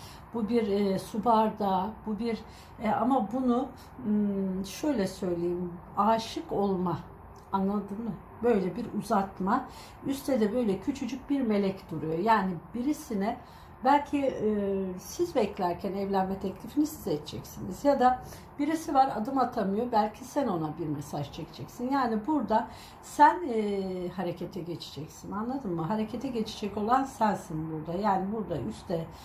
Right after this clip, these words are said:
bir melek duruyor, bir kadeh uzatılıyor, bir, e, kalp var yukarıda. Yeni bir aşk başlayabilir hayatınızda arkadaşlar. Yani ya da, e, aşıksanız, evliyseniz romantik bir süreç. Anladın mı? Romantik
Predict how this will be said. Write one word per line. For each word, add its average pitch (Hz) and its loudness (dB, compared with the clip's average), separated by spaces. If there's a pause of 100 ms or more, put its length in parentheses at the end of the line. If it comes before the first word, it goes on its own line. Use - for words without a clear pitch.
(240)
bir 254 2
melek 240 2
duruyor, 254 2
bir 196 -2
kadeh 196 -4
uzatılıyor, 247 -2
bir, 220 -2
e, 175 0
kalp 214 -2
var 254 8
yukarıda. 254 2 (320)
Yeni 285 2
bir 294 2
aşk 277 0
başlayabilir 208 0
hayatınızda 165 -4
arkadaşlar. 165 -4
Yani 214 4
ya 233 2
da, 220 2 (440)
e, 196 2
aşıksanız, 208 -2 (220)
evliyseniz 196 -2
romantik 214 0
bir 214 2
süreç. 156 -6
Anladın 214 -4
mı? 175 -2
Romantik 202 0